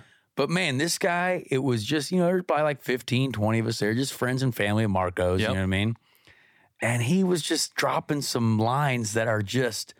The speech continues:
Speaker 1: uh, they went straight to your heart. And I was like, "Hey, I love this guy. He, this guy loves Marco, and we all love Marco here." And that was, there was, like, I mean, just some incredibly emotional messages being described there.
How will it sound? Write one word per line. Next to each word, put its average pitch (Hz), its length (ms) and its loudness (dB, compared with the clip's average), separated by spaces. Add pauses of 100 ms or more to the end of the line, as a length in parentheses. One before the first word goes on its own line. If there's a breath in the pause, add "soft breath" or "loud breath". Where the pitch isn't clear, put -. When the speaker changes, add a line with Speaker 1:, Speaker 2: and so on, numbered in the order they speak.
(1000 loud breath)
Speaker 1:
uh, 127 160 0
they 131 220 0
went 135 240 0
straight 143 320 -2
to 139 80 -2
your 143 140 2
heart. 95 320 -2 (120)
And 107 140 -2
I 113 60 0
was 113 100 -4
like, 113 140 0
"Hey, 113 320 -2 (460 soft breath)
I 131 140 0
love 143 260 -2
this 135 200 0
guy. 151 440 -2
He, 113 200 -4
this 131 240 0
guy 120 180 0
loves 117 320 0
Marco, 104 580 0
and 95 160 -2
we 120 120 4
all 87 200 0
love 82 200 -2
Marco 82 400 -2
here." 82 340 -2
And 101 160 0
that 120 160 -2
was, 120 300 -4 (300 loud breath)
there 170 120 0
was, 151 180 0
like, 113 220 -2
I 110 80 0
mean, 110 300 0
just - 320 0
some 110 200 0
incredibly 123 560 0
emotional 110 460 0
messages 92 480 -2
being 90 240 -2
described 95 460 -2
there. 98 300 0